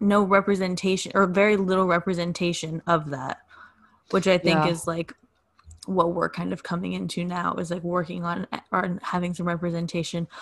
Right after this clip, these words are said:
Speaker 1: of healthy male friendships,
Speaker 2: Mm-hmm.
Speaker 1: of, of, like, men experiencing emotions and showing their, like, affection. It's like,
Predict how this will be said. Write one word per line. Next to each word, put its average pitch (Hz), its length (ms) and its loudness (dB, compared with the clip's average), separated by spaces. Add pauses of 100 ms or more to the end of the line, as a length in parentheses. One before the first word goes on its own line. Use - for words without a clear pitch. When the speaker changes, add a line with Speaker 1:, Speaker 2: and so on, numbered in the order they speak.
(200)
Speaker 1:
of 190 120 0
healthy 190 680 -2 (280)
male 185 360 4
friendships, - 840 -4 (280)
Speaker 2:
Mm-hmm. 175 60 2
Speaker 1:
of, 175 420 4
of, 190 360 2
like, 190 400 -2
men 196 520 2
experiencing 185 840 -2
emotions 180 640 -2
and 180 140 0
showing 180 320 0
their, 175 240 -2 (100)
like, 180 340 -4
affection. 175 720 -2
It's 190 220 -2
like, 180 240 0